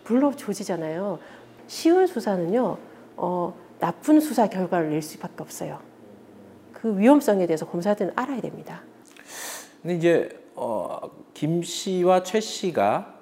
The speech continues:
Speaker 2: 위증을 했느냐 안 했느냐 이게 이제 첫 번째 문제잖아요.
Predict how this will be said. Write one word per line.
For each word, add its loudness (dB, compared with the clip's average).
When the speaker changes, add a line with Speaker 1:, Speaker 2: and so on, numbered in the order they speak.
Speaker 2:
위증을 0
했느냐 2
안 0
했느냐 0
이게 -2
이제 -2
첫 -4
번째 6
문제잖아요. -2